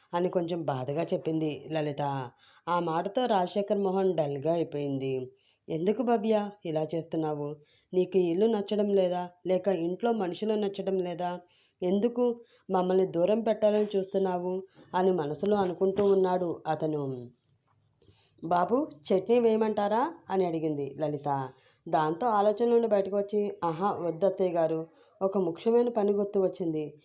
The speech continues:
నేను వెంటనే వెళ్ళాలి" అని అక్కడ నుంచి లేచి లలిత పిలుస్తున్నా కూడా వినిపించుకోకుండా బయటకు వెళ్ళిపోయాడు రాజశేఖర్. వెళుతున్న అతన్ని అసహనంగా చూసి, "నాకు తెలుసు బాబు, నువ్వు భవ్య కోసమే బాధపడుతున్నావని,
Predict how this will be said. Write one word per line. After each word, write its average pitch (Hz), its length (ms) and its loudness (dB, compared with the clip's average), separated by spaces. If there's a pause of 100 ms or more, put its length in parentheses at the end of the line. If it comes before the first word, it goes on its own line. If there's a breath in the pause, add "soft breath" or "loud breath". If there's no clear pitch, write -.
(200 soft breath)
నేను 180 200 -2
వెంటనే 170 320 2
వెళ్ళాలి" 180 560 0
అని 175 200 0
అక్కడ 180 240 -2
నుంచి 170 320 -2
లేచి 208 580 0 (280 loud breath)
లలిత 208 400 4
పిలుస్తున్నా 220 460 2
కూడా 214 220 2
వినిపించుకోకుండా 190 1120 0
బయటకు 180 340 0
వెళ్ళిపోయాడు 143 760 -2 (300 loud breath)
రాజశేఖర్. 156 880 0 (380 soft breath)
వెళుతున్న 170 460 2
అతన్ని 233 380 0
అసహనంగా 185 640 2 (120)
చూసి, 226 420 0 (340 loud breath)
"నాకు 165 280 0
తెలుసు 160 340 -2
బాబు, 156 420 0 (180)
నువ్వు 160 260 -2
భవ్య 143 360 -4
కోసమే 185 400 -2
బాధపడుతున్నావని, 143 1120 -6